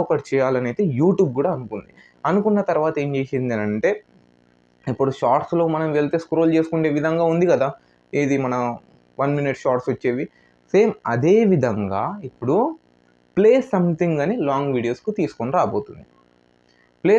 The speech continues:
సంథింగ్ అంటే, ఇప్పుడు మనకు కింద బోర్డర్‌లో కనిపిస్తాయి కదా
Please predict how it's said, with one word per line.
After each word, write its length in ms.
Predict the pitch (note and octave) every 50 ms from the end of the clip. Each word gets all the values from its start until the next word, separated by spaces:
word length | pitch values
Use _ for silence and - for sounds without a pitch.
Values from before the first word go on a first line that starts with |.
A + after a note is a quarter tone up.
| A3+ A3
సంథింగ్ 360 | G3+ F3+ F3 D#3+ E3+ E3 D3+ B2
అంటే, 220 | G#2+ G2+ - C#3 F#3+ B3 D#4 - _ _ _ _ _ _ _ _ -
ఇప్పుడు 220 | - C3+ D#3 D#3 D#3 D#3
మనకు 220 | D#3 D#3 E3 E3 E3 D#3+ -
కింద 180 | E3 E3 F3+ F#3+ E3+ C#3
బోర్డర్‌లో 420 | D3 D#3+ E3 D#3+ F3 E3 E3+ F3 D#3+
కనిపిస్తాయి 460 | D#3+ D#3+ D#3 D#3+ D#3+ D#3+ - D#3+ D3+ D3
కదా 120 | C#3+ D3